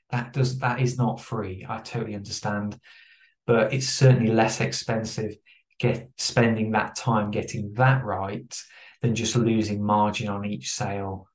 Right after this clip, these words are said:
becoming heavily reliant upon promoted listings. So for me, the data optimization is, is a way of,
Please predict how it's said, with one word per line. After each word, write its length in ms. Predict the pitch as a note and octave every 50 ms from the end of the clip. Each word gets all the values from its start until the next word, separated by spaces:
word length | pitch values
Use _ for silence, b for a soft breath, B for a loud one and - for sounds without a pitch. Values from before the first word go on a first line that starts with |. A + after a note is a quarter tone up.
| _ _
becoming 440 | - A#2 A2+ - - A#2 G#2 G#2 G2+
heavily 420 | F#2+ F#2 - A2 G2 G2 G2+ F#2+ F#2+
reliant 520 | G2 F#2+ G2 G2+ G#2 G#2+ G#2 G2+ G2+ -
upon 200 | - - F#2+ F#2+
promoted 420 | - - - G#2 - - - - _ -
listings. 640 | - - - - - - - - - - - - _ _ _ _ _ _ _
So 140 | - - A2+
for 160 | - - A#2+
me, 460 | A#2 A#2 B2 B2+ B2 A#2+ A#2 A2+ A2+ - _ _ _ _ _ _ _ _ _ _ _ _ _ _ _ _ _ _ _ _ _ _ _ _
the 100 | - B2
data 400 | A#2 - B2 B2 A#2+ A#2+ - -
optimization 1000 | B2+ A#2+ - - - A#2+ A2 A2 A2 A#2 A#2 A2+ A2+ A2+ - - - A2+ G#2 G#2 G#2
is, 160 | G2+ - B2+
is 220 | - B2 A#2 A2+
a 60 | A2+
way 500 | G#2+ G#2+ A2+ A2 A2 G#2 G#2 G#2 G#2 G2+
of, 200 | G2+ G2+ - -